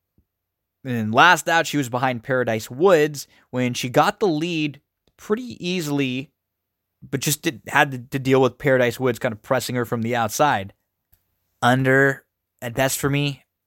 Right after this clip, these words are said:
I'm gonna have her in, like, the fourth, fifth spot if you're looking for bottom of ex-, exotics. La Force is just a, a big bust-out long shot, maybe, you know, fourth or fifth spot. She was eighth in this race last year, and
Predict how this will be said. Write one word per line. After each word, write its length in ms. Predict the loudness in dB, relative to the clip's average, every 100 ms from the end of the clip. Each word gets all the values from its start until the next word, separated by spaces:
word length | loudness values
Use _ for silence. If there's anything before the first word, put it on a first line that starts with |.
| _ _ _ _ _ _ _ _ _ _
I'm 60 | -8
gonna 100 | 0
have 160 | 0
her 60 | 2
in, 80 | 0
like, 140 | -2
the 80 | -8
fourth, 340 | -4 0 0
fifth 220 | 0 -2
spot 320 | -2 0 2 2
if 100 | 0
you're 180 | -6
looking 240 | -6 -8 -6
for 120 | -6
bottom 340 | -2 0 0
of 140 | -2 -4
ex-, 160 | -8 -8
exotics. 680 | -10 -4 0 2 2 -2 -6 -16 -20 -20 -8 2
La 220 | 4 4
Force 480 | 0 0 0 -2 -6
is 100 | -2
just 260 | 0 2
a, 160 | 0 -2
a 60 |
big 340 | -2 2 2 4
bust-out 460 | 0 2 2 2
long 260 | 0 -4 -4
shot, 320 | -2 -2 -2
maybe, 300 | -2 -4 -2
you 160 | -4 0
know, 180 | -2 -2
fourth 300 | -4 -2 -2
or 60 | -4
fifth 260 | -6 -6 -6
spot. 420 | -2 0 0 -2 _ -20 -20
She 100 | -2
was 140 | 0 0
eighth 280 | 0 0 0
in 80 | -2
this 180 | -2 0
race 300 | 0 0 0
last 500 | 2 4 4 0 -6
year, 340 | -2 -2 -2 -8 _ _ -6
and 500 | -2 -2 -4 -8